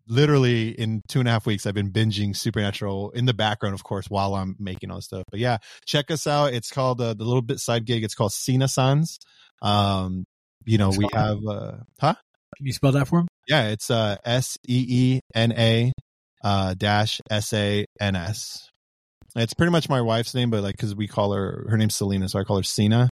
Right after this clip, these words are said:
Speaker 1: And then Sans, it's, it's like a Japanese formal thing. Um, you know, when they say kun or whatever at the end of a name.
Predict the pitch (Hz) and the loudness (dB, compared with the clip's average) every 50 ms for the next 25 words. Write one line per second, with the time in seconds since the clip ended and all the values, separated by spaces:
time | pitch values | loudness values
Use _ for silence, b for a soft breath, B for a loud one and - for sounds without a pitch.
0 | B B B _ _ _ _ - 113 104 101 98 98 95 92 92 - - 113 104 | B B B _ _ _ _ -4 0 0 2 2 0 0 -2 -4 -2 0 0 2
1 | 104 104 101 - 95 - - - 104 95 95 - 104 98 - 95 - 101 95 95 | 2 2 0 -2 -4 -10 -6 -4 -4 -4 -4 -4 -6 -4 -4 -2 0 2 2 2
2 | - 107 95 92 - - - 101 95 98 98 98 92 - - 107 95 95 95 98 | 2 2 0 0 0 -2 0 2 2 2 2 0 -2 -2 -2 0 2 2 2 2
3 | 95 95 92 104 110 110 104 98 95 90 - - 104 95 92 92 92 95 98 98 | 0 0 0 -2 0 0 -2 -2 -4 -6 -8 -10 -6 -4 -2 0 0 0 2 2
4 | 92 92 92 90 - - 92 - - - 101 95 92 95 95 95 90 92 92 92 | 2 2 2 0 0 0 0 0 0 2 2 4 4 4 4 4 4 4 4 4
5 | 92 90 - - 92 92 92 92 95 80 87 87 92 98 98 | 2 2 0 0 0 0 0 0 0 0 0 2 4 4 2